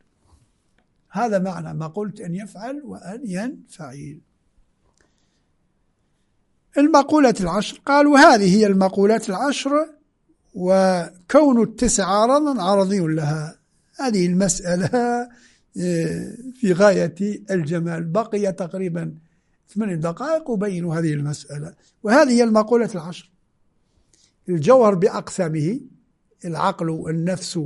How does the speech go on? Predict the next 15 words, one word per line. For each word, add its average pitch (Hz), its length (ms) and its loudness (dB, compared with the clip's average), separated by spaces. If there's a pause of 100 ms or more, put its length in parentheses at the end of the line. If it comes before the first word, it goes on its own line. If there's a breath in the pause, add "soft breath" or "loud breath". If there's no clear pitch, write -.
(240)
والمادة 170 520 -4
والصورة 156 520 -6
والجسم، 175 400 -8 (1160)
هذه 160 280 -4
هي 151 340 -6 (380)
أقسام 170 320 -6
الجوهر، 202 360 -4
هذا 170 100 -4
هو 143 100 -4
الجوهر. 139 340 -10 (200)
والأعراض 208 520 -6 (440)
أنت، 143 220 -6 (340)
كم، 160 440 -2 (440)
كيف، 190 360 -2 (500)
إضافة، 160 600 -2